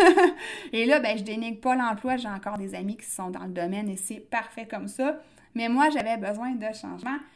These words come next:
et j'ai décidé d'écouter ma voix intérieure. J'ai quitté pour faire ma formation professorale en yoga. Et oui, j'ai décidé de devenir professeure de yoga et de méditation. Donc, pendant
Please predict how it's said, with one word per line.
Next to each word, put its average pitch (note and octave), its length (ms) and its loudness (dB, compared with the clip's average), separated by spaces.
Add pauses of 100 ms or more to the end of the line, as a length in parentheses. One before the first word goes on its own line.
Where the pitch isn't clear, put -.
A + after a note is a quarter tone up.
(140)
et F#4 200 6
j'ai C#4 120 2
décidé G3+ 580 -6
d'écouter G3+ 400 -8
ma G3+ 180 -6
voix G3+ 160 -8
intérieure. A#3 680 -4 (580)
J'ai D4+ 240 -2
quitté - 520 -6 (420)
pour D#4+ 600 4 (680)
faire F3+ 320 -10
ma F#3+ 140 -2
formation G#3 600 2
professorale D#4+ 1160 8
en A#3 200 4
yoga. C4+ 580 4 (480)
Et D#4 180 0
oui, F#4 240 -2 (280)
j'ai F#3+ 120 -6
décidé G#3 440 -6
de G3+ 60 -8
devenir G#3+ 400 -6
professeure B3+ 720 -2
de A3+ 120 -6
yoga A3+ 400 -4 (180)
et C#4 100 0
de G#3 100 -4
méditation. G3+ 720 -6 (540)
Donc, F#3+ 180 -10
pendant G3+ 280 -6